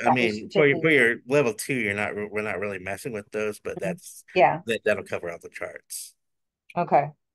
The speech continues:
Speaker 1: And I'd
Speaker 2: Okay.
Speaker 1: be willing, I'll be
Speaker 2: That's
Speaker 1: willing to teach those and beyond what we're doing, just
Speaker 2: Okay.
Speaker 1: so that y'all are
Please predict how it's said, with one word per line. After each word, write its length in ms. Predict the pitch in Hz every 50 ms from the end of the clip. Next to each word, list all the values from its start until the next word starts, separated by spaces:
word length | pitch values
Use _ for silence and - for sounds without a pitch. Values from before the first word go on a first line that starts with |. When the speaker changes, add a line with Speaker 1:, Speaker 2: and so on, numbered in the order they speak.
| _ _ _ -
Speaker 1:
And 140 | - 104 104
I'd 120 | 104 101 -
Speaker 2:
Okay. 0 |
Speaker 1:
be 100 | 98 98
willing, 240 | 98 98 101 110
I'll 120 | - 110 107
be 100 | - -
Speaker 2:
That's 20 |
Speaker 1:
willing 240 | - 104 104 101 95
to 60 | - _
teach 200 | - 113 101 - -
those 240 | 101 95 92 87 95
and 100 | 87 87
beyond 300 | 92 90 90 90 87 87
what 160 | 90 87 87
we're 100 | 87 85
doing, 400 | - 85 87 87 87 87 87 _ _
just 260 | - 90 - - - _ _ -
Speaker 2:
Okay. 480 | 214 208 202 208 196 156 156 180 175 - _ _ _
Speaker 1:
so 120 | - 101
that 180 | 90 87 - -
y'all 180 | 90 82 85 82
are 160 | 82 82 -